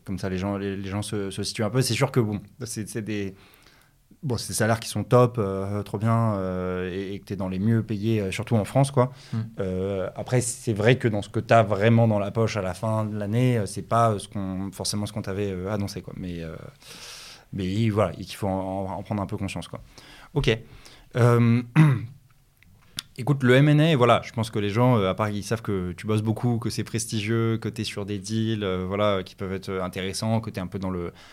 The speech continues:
Speaker 1: l'actualité économique, enfin même complètement, euh, que t'as les infos un peu avant les autres, mais concrètement, c'est quoi ? Ça ressemble à,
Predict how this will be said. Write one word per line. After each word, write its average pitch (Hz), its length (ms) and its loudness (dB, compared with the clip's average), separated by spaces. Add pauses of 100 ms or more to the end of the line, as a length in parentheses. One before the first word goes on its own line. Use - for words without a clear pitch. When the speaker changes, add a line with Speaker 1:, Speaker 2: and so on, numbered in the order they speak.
(120)
Speaker 1:
l'actualité 107 600 0
économique, 107 400 -2
enfin 92 120 -6
même 90 140 -4
complètement, 117 720 -2
euh, 95 60 -4
que - 60 -14
t'as 98 100 -6
les 92 120 -6
infos 98 180 -6
un 101 80 -2
peu 101 120 -6
avant 98 120 -4
les 104 120 -4
autres, 139 140 -6
mais 101 120 -4 (840)
concrètement, 139 480 4
c'est 120 180 -2
quoi ? 104 260 -4
Ça - 140 -8
ressemble 101 280 -4
à, 92 60 -4